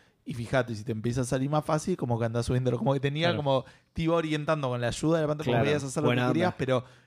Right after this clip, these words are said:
Speaker 1: era más guiado que, creo, como el celeste, poner una cosa así que vos le ponés y podés tocar, pero son variables que no tenés muy en claro.
Speaker 3: Claro.
Speaker 1: Cuánto, cuánto es un valor razonable o cuánto estoy jugando en,
Speaker 3: Claro.
Speaker 1: en
Speaker 2: Claro.
Speaker 1: bebé, digamos.
Speaker 3: <laughs> Bebé, modo bebé.
Speaker 1: En modo bebé.
Speaker 3: Eh,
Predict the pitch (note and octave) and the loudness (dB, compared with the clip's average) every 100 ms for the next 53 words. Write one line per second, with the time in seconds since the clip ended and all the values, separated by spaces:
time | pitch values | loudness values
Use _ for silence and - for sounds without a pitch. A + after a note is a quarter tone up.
0 | - C3+ C3+ C#3+ C#3+ C#3 C3+ D3 D3 C#3 | -6 -2 0 0 -2 0 2 4 4 2
1 | B2 C3 C#3 - - A#2 A2+ A2+ G#2+ A#2+ | 2 2 0 -4 -6 -2 -2 -2 -4 -2
2 | A#2 A#2+ A2 A2+ A2+ A2+ A2+ A2+ A#2+ A#2 | 0 0 -2 -2 -2 -2 -2 -2 2 2
3 | A2 A2 A#2 A2+ - _ - B2+ A#2+ A#2+ | 2 0 -2 -4 -10 _ -6 -4 -2 -2
4 | B2 A#2+ C3 C#3 A#2 C3+ B2+ B2 C3+ C3 | 0 2 2 2 0 0 2 4 4 2
5 | A#2 A2+ A2 A2 G#2 G2+ F#2 F#2+ - G2 | -2 -4 -2 -6 -6 -6 -6 -6 -6 -4
6 | F#2 F2+ A#2 G2+ F#2 G2+ - - - C3 | -2 -2 0 2 2 -2 -8 -8 -2 0
7 | C3+ C#3 A#2+ A#2 A#2+ A#2 A2+ - A2+ A#2 | -2 -4 -2 2 2 2 -2 -4 -2 2
8 | B2 C3 A#2 A2+ A#2 G#2 G#2+ - A2 G#2 | 4 4 2 0 -2 -2 -4 -4 -4 -4
9 | G#2 F#2+ F#2+ G#2 E3 A#2 G#2 E2+ - - | -4 -6 -8 -12 -4 -2 0 -2 -6 -16
10 | _ - F#2+ G2+ G2+ F#2 G2+ G2+ - - | _ -10 -6 -2 2 2 2 0 -4 -10
11 | - F2+ F2 - - A#2+ C#3 D3 D#3 C3 | -6 -6 -6 -12 -8 -2 2 2 0 0
12 | F#3+ C#3 C3 B2+ B2+ C3+ B2 B2+ A#2 A#2 | 0 0 2 2 2 0 2 4 4 2
13 | A#2 A#2+ A2 A2 G2 G2 F2+ - _ C3+ | 0 -4 -6 -6 -6 -8 -14 -20 _ -2
14 | B2+ A#2+ A2+ A2 A2 G#2+ | 2 2 2 2 0 0